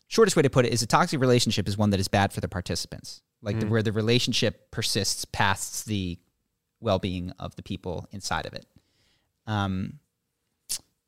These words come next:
Speaker 1: and yeah, and so if your partner isn't good for you, I think that's a toxic relationship, meaning, like, the relationship goes on, but you're
Speaker 2: I don't think that's, I think you'll have to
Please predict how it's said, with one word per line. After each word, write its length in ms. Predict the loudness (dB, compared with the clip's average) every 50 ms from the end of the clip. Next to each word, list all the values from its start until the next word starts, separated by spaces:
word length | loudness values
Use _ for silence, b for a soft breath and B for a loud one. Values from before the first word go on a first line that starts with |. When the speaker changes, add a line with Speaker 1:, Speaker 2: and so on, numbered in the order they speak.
| _ _ _ _
Speaker 1:
and 500 | -2 0 2 2 2 2 2 0 -2 -2 -6 -10 -12 -16 _ _ _ _ _ _ _ _ _ _ _ _ _ _ _ _ _ _ _ _ _ _ _ _ _
yeah, 260 | -2 0 2 2 2 0
and 180 | 0 0 0 2
so 160 | 2 4 2
if 120 | 2 2
your 80 | 0 -4
partner 360 | 2 2 2 2 4 0 -2 0
isn't 380 | 0 2 2 2 0 0 -4 _
good 260 | 0 2 2 2 0
for 280 | -2 -4 -2 0 0 0
you, 360 | 0 0 0 2 2 0 0 -2
I 80 | -2
think 180 | -2 -2 -2 -2
that's 200 | -2 -4 -4 -4
a 60 | -8
toxic 640 | -8 -6 -2 -2 -2 -2 -2 -4 -8 -8 -10 -10 -18 -20 _
relationship, 640 | -12 -8 -6 -6 -6 -6 -8 -12 -12 -12 -14 -14 -16 _
meaning, 240 | -14 -8 -6 -4 -4
like, 160 | -4 -4 -4
the 60 | -4
relationship 680 | -4 -2 0 0 0 0 -2 -4 -4 -4 -4 -6 -6 -12 _ _ -8
goes 220 | -6 -6 -4 -4 -4
on, 240 | -6 -6 -6 -6 -6
but 340 | -4 -4 -4 -4 -4 -6 -10 _ _ _ _ _ _ _ _ _ _ _ _ _ _ _
you're 600 | -12 -4 -2 0 2 2 2 2 2 2 2 0
Speaker 2:
I 40 | -2 -2
don't 180 | -4 -4 -4
think 160 | -6 -6 -4 -2
that's, 300 | -2 -2 -2 -4 -8 -14 -12 _ -6
I 80 | -4
think 160 | -2 -2 0
you'll 120 | 2 2 4
have 160 | 2 2 2
to 200 | 2 0 0 0